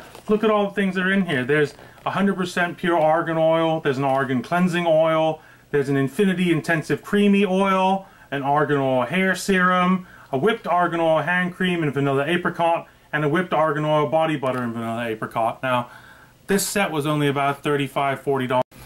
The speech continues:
and I'm pretty sure the items in here are worth at least a hundred dollars. So I picked it up, and like I said, before I picked it up and bought it,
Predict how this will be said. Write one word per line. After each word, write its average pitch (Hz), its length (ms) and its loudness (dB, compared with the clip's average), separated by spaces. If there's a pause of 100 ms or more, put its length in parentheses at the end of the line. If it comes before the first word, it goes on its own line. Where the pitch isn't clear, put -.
(160)
and 180 200 2
I'm 175 100 0
pretty 202 180 0
sure 190 400 0
the 175 160 0
items 170 380 0
in 165 120 -2
here 165 180 0
are 156 80 2
worth 160 280 0
at 151 120 -4
least 190 360 0
a 147 60 -2
hundred 147 320 -2
dollars. 139 520 -2 (300)
So 170 500 -2 (300)
I 226 140 -2
picked 214 280 -4
it 175 80 0
up, 175 120 0
and 175 80 -4
like 175 180 -2
I 170 80 0
said, 151 300 -4
before 214 280 -2
I 196 80 0
picked 185 260 -8
it 170 100 -2
up 165 160 -2
and 151 120 -6
bought 147 260 2
it, 143 200 -4